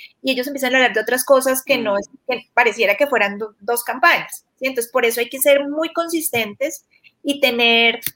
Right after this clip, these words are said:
Speaker 1: tener mucha seguridad. Cuando una persona del call center llama a un donante, por ejemplo, le hace muchas preguntas sobre la campaña y sobre el tema. Entonces, hay que preparar muy bien a los equipos para, para el mensaje. Entonces, el mensaje no es una cosa como, "Vamos a hacer un copy para la campaña y ya",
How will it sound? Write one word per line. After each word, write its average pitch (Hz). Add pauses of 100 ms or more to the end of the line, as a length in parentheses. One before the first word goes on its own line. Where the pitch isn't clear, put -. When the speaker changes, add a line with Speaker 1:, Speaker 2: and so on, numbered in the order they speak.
(480)
Speaker 1:
tener 277
mucha 269
seguridad. 277 (460)
Cuando 254
una 240
persona 233
del 254
call 208
center 208
llama 240
a -
un 240
donante, 247
por 233
ejemplo, 214 (320)
le 240
hace 214
muchas 220
preguntas 196
sobre 226 (220)
la 202
campaña 247
y 175
sobre 185
el 170
tema. 240 (300)
Entonces, 226
hay 233
que 247
preparar 247
muy 247
bien 208
a 208
los 226
equipos 196
para, 208
para 202
el 190
mensaje. 180
Entonces, 240
el 294
mensaje 262
no 302
es 320
una 330
cosa 320
como, 320 (400)
"Vamos 240
a 285
hacer 254
un 208
copy 269
para 269
la 240
campaña 202
y 233
ya", 254